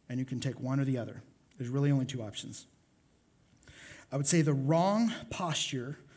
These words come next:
to take right now would be to, like, I mean, that's fine, but, like, I'm just gonna ki-, keep doing my own thing 'cause I've got stuff I wanna do,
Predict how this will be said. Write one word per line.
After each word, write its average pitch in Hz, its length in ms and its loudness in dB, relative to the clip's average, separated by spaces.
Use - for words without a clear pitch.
to 156 100 -2
take 156 280 4
right 139 200 0
now 127 320 -4
would 131 140 -4
be 139 120 2
to, 131 80 0
like, 113 280 -6
I 117 40 -8
mean, 101 300 -8
that's 107 160 -4
fine, 135 440 0
but, 104 160 -12
like, 95 200 -18
I'm 123 180 -4
just 117 180 -6
gonna 110 160 -4
ki-, 113 260 -8
keep 160 240 -4
doing 123 380 -2
my 123 200 -2
own 123 180 -4
thing 107 400 -4
'cause 139 160 2
I've 139 120 0
got 123 180 0
stuff 117 280 2
I 139 120 -2
wanna 127 260 -4
do, 117 340 -4